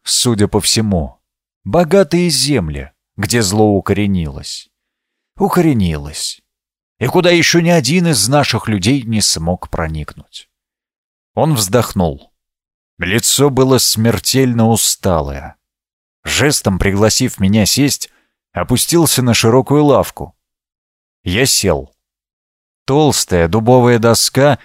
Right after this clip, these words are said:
успокаивающе тронула кончики пальцев. "Мы здесь. Сюда никакое зло не войдёт". "Но почему?" — спросил я настойчиво.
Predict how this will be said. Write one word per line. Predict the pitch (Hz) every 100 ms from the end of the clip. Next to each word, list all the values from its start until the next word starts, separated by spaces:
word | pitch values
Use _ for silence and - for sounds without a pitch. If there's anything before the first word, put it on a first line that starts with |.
| _ -
успокаивающе | 131 - - 120 - 120 135 131 127 127 110 - 104
тронула | - 87 101 104 101 98
кончики | - 95 95 - 98 -
пальцев. | 87 - 82 73 - - - - _ _ _ _ _ _ _ _ _ _ _ -
"Мы | 107 180
здесь. | 135 110 101 82 - - - _ _ _ _ -
Сюда | - 135 135 92 135 160
никакое | 160 147 147 - 123 127 120
зло | 98 101 98
не | 98
войдёт". | 101 101 82 73 - _ _ _ _ _ _ _ _ _ _ _ _ _ _ _ -
"Но | 98 123 135
почему?" — | 151 - 190 220 202 - _ _
спросил | - - 117 117 127
я | 107 110
настойчиво. | 123 - 151 113 - 69 65